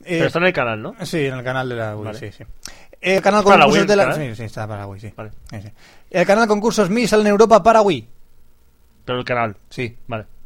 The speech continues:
Speaker 1: ¿De acuerdo?
Speaker 2: Sí.
Speaker 1: Pues podrás tener un canal, pues eso, para hacer
Speaker 2: De concursos.
Speaker 1: concursos. Ya está, si es que no tiene mal. Participar
Speaker 2: ¿Lo has
Speaker 1: en el nuevo
Speaker 2: visto?
Speaker 1: canal es muy fácil porque tienes que registrarte,
Speaker 2: Fran,
Speaker 1: de, que
Speaker 2: Fran, ¿lo has visto?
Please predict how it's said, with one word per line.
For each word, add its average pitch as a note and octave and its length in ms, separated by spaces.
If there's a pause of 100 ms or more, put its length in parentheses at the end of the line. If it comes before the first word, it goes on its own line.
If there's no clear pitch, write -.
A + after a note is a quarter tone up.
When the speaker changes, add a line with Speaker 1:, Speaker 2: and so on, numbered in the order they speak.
(220)
Speaker 1:
¿De - 80
acuerdo? F3+ 340 (260)
Speaker 2:
Sí. D#3 180 (460)
Speaker 1:
Pues G3 240
podrás E3 440
tener D3+ 280
un D3 100
canal, D#3+ 260
pues D#3+ 200
eso, C3+ 160
para A#2+ 140
hacer E3 160
Speaker 2:
De D#3 40
concursos. D3+ 280 (140)
Speaker 1:
concursos. B2+ 220 (340)
Ya E3+ 100
está, D3+ 300
si E3 80
es C#3+ 40
que E3 60
no F3+ 140
tiene F3 180
mal. F3+ 180 (360)
Participar D#3+ 440
Speaker 2:
¿Lo F3 60
has F3+ 60
Speaker 1:
en F3+ 60
el F3+ 40
nuevo F#3 140
Speaker 2:
visto? F3+ 80
Speaker 1:
canal F#3+ 280
es F#3+ 60
muy F#3 120
fácil G#3+ 420
porque F#3 520
tienes D#3 180
que E3 100
registrarte, D#3+ 600
Speaker 2:
Fran, F#3 280
Speaker 1:
de, C#3+ 240
que D3+ 100
Speaker 2:
Fran, C3 220
¿lo D3+ 80
has F#3 80
visto? B2 300